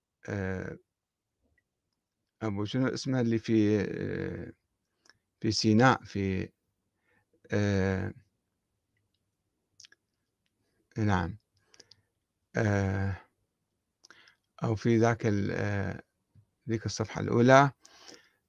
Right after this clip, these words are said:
آه، نعم، اللي أنه هذول أبو راس أو كذا اسمه،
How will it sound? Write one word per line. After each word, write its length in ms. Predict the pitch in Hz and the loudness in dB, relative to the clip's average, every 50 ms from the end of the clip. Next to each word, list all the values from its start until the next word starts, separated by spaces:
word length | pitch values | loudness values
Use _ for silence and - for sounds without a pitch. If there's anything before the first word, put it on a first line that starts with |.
| - - | -2 2
آه، 220 | - - 113 - - - | 4 4 4 4 6 8
نعم، 360 | 156 151 120 110 127 - - | 10 12 12 10 8 6 6
اللي 320 | 160 156 160 170 165 160 - - | 6 10 12 12 12 12 12 10
أنه 260 | - 156 151 151 147 151 | 8 8 8 8 6 8
هذول 300 | 127 151 156 151 147 143 | 8 8 10 10 10 8
أبو 420 | 135 135 135 - - 123 117 120 | 8 8 6 6 4 4 4 6
راس 420 | 123 143 156 156 143 139 131 - - | 6 8 8 8 8 6 2 -2 -8
أو 160 | - 104 104 | -6 -6 -6
كذا 340 | - - 123 120 127 110 - | 0 0 0 4 4 4 2
اسمه، 380 | 113 - - 110 107 113 120 | 2 0 0 2 2 2 2